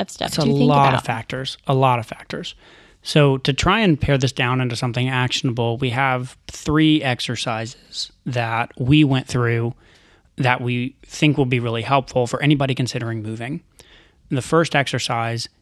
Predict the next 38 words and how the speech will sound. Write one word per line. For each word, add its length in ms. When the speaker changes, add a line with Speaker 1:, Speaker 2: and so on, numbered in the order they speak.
Speaker 2:
is 440
to 260
dream 560
big 340
dreams. 360
Speaker 1:
Before 380
we 240
totally 340
dive 220
in 120
here, 320
I 60
will 120
mention 280
the 80
fact 280
that 180
we're 200
gonna 160
make 340
a 300
P 220
D 200
F 400
thing 400
with 200
this 180
information 460
Speaker 2:
Yeah, 60
a 20
worksheet 400
Speaker 1:
on 140
it. 60
Speaker 2:
with 120
all 100
these 160
Speaker 1:
Yeah. 60
Speaker 2:
exercises. 720